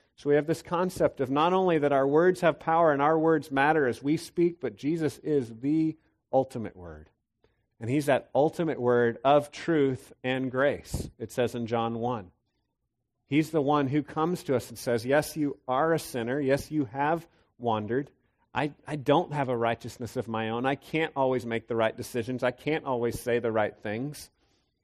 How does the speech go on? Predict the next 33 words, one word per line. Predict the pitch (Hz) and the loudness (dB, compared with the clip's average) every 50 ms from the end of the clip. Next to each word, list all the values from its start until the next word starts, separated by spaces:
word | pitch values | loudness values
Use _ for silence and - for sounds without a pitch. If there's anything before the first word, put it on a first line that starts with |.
| _ _ _ _ _ | _ _ _ _ _
And | - 120 | -8 -6
I | 120 | -4
recognize | 117 117 135 151 - - 147 135 131 127 117 117 107 | -2 -2 -2 -2 -2 -4 -6 -6 -4 -2 -2 -4 -4
I'm | 113 107 104 | -6 -8 -6
broken, | 95 107 104 107 104 - 113 | -2 -2 -2 -2 -2 -4 -6
and | 110 107 | -6 -6
I | 104 104 | -6 -6
humble | 104 - 139 147 165 160 147 | -6 -6 -6 -4 -2 -2 -2
myself | 131 113 104 - - - - - - | -2 -4 -6 -6 -6 -6 -6 -6 -6
before | - 123 - - - 113 104 | -10 -12 -12 -10 -8 -10 -8
God." | 95 - 92 80 82 95 104 - _ _ _ _ _ _ _ _ _ _ | -8 -10 -12 -12 -14 -16 -18 -20 _ _ _ _ _ _ _ _ _ _
And | - 110 | -8 -6
he | 113 | -2
also | 117 123 135 - - | -2 -2 -2 -4 -8
says, | 127 - - 113 107 98 117 | -10 -6 -4 -4 -4 -4 -6
"You | 113 | -6
know | 110 117 117 | -4 -4 -2
what? | 120 113 | -2 -2
I | 104 | -2
love | 104 110 120 123 127 135 139 135 | -2 0 4 4 4 4 4 2
you | 147 147 143 | -2 -2 -2
more | 143 143 131 120 120 127 131 135 135 135 131 - | -2 -2 -4 -4 -2 0 0 0 0 -2 -4 -8
than | - 123 120 | -10 -8 -6
you | 113 113 | -6 -8
can | 110 - 110 | -8 -10 -12
imagine. | 98 101 98 101 107 101 101 101 92 85 92 98 _ _ _ _ _ _ _ | -12 -10 -8 -8 -6 -6 -8 -10 -12 -18 -20 -20 _ _ _ _ _ _ _
So | - - - - - 156 151 | -20 -18 -10 -2 0 0 2
much | 147 147 139 127 - - | 2 2 0 -2 -4 -6
that | - 123 110 | -6 -4 -2
I | 107 104 107 | 0 -2 -2
died | 104 107 104 - 110 110 113 110 110 107 107 | -4 -8 -8 -6 -4 -4 -2 -4 -4 -6 -8
for | - - 107 | -12 -16 -18
you. | 95 90 80 85 90 | -18 -18 -20 -20 -20